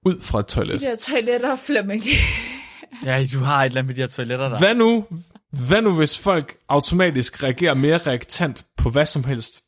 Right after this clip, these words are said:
Speaker 1: hvis de skal skide
Speaker 2: Hvorfor?
Speaker 1: virkelig meget? Så kan vi kvantificere det med omvendt psykologi.
Speaker 2: What?
Speaker 1: Fordi så vil de oftere trykke på knappen på vej ind på toilettet, end på vej
Speaker 2: Hvad er
Speaker 1: ud.
Speaker 2: mekanismen?
Speaker 3: Prøv lige, okay.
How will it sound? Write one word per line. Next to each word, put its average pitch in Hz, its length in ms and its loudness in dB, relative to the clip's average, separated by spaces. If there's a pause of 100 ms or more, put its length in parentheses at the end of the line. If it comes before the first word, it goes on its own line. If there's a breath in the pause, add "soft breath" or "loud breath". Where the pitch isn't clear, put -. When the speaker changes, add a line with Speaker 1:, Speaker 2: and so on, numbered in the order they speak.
(140)
Speaker 1:
hvis 120 120 0
de 120 120 -4
skal - 180 -4
skide - 260 2
Speaker 2:
Hvorfor? - 160 4
Speaker 1:
virkelig - 200 0
meget? - 160 -8 (1200 soft breath)
Så - 220 0
kan 175 140 0
vi 127 100 2
kvantificere 127 680 -2
det 120 120 -10
med 113 80 -6
omvendt 127 300 -6
psykologi. 117 460 -8 (420)
Speaker 2:
What? 359 120 -6 (240)
Speaker 1:
Fordi 127 200 4
så 165 180 6
vil 156 140 2
de 151 120 4
oftere 156 280 2
trykke - 260 0
på 135 60 -6
knappen 123 340 -2
på 131 80 0
vej 131 220 4
ind 113 140 0 (140)
på 349 60 2
toilettet, - 420 -2
end 113 80 -2
på 453 80 -2
vej 480 120 -2
Speaker 2:
Hvad 330 220 -2
er 349 40 2
Speaker 1:
ud. 349 60 -2
Speaker 2:
mekanismen? 359 840 -4
Speaker 3:
Prøv 202 100 4
lige, - 180 2
okay. 185 220 2